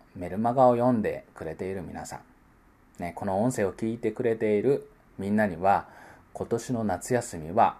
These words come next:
もう本当に今までの夏休みでも最高の夏休みだったと。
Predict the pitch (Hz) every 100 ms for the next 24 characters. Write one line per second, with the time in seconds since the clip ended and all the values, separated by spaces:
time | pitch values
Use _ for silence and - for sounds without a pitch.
0 | 107 98 87 101 120 143 147 - - 131
1 | 139 185 190 175 117 95 87 117 123 160
2 | 110 90 87 - - 175 185 214 214 208
3 | 180 - 151 110 76 - -